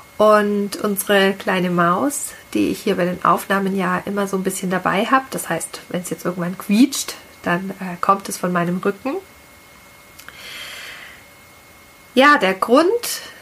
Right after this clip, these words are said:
dass alles nicht passte, war, dass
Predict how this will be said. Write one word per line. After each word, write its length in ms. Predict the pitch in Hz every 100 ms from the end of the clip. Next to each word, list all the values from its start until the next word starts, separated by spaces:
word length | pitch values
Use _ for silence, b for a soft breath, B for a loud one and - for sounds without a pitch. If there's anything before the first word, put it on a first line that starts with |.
| B B B B -
dass 280 | 214 208 -
alles 300 | 208 240 202
nicht 180 | 196 -
passte, 480 | 170 190 - 262
war, 300 | 208 214 233
dass 220 | 240 214